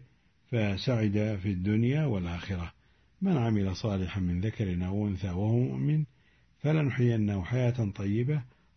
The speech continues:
ولنجزينهم أجرهم بأحسن ما كانوا يعملون.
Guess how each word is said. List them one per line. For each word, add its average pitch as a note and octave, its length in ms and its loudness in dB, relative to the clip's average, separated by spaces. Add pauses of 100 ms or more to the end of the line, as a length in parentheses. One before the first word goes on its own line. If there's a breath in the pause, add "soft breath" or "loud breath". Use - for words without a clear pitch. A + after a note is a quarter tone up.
(100)
ولنجزينهم G#2 1120 0
أجرهم F#2+ 800 -2 (600 soft breath)
بأحسن F#2+ 760 -2
ما F2+ 240 -2
كانوا F2+ 760 -4
يعملون. G2+ 800 0